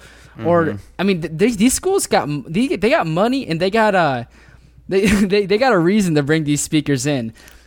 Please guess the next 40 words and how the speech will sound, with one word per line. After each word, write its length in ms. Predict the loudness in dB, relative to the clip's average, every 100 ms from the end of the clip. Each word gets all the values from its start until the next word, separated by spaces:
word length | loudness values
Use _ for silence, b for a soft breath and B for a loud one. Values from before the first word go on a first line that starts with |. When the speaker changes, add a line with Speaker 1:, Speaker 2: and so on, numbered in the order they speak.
| B _
Speaker 1:
So 200 | -2 0
Speaker 2:
Yeah. 100 | 2
Speaker 1:
there 200 | 2 2 2
is 280 | 0 0
an 80 | -2
opportunity. 920 | 0 0 0 -4 -4 -2 0 0 -2 0
Like, 280 | -2 -4 -6
I, 120 | -2 0
I, 400 | 2 0 0 0
I, 60 | 2
I've 160 | 0
seen 260 | 2 0 2
a 100 | 0
growth 540 | -2 0 2 0 -2
in 100 | -2
the 60 | 0
number 420 | 2 2 2 0
of 440 | 2 2 0 -4 -20 _ _ -4
inspirational, 680 | -4 -2 0 2 0 -2
motivational 600 | 2 2 2 0 2 -2
speakers 420 | 0 0 2 0
coming 320 | 0 0 0 0
into 240 | -2 -2
these 160 | -4 -2
football 320 | -2 0 0
programs 560 | 0 -2 0 -2 -4
to 220 | -4 -6 -6 B B B
speak 320 | -6 0 0
to 80 | 2
them 180 | 2 4
about 440 | 4 2 0 -4
the, 140 | -6 -2
the 120 | -2
pos-, 340 | 0 0 0
the 100 | -2
positive 420 | 0 2 2 0 0
message. 320 | 0 -2 -2
Like 100 | 0
I 60 |
said, 260 | 2 0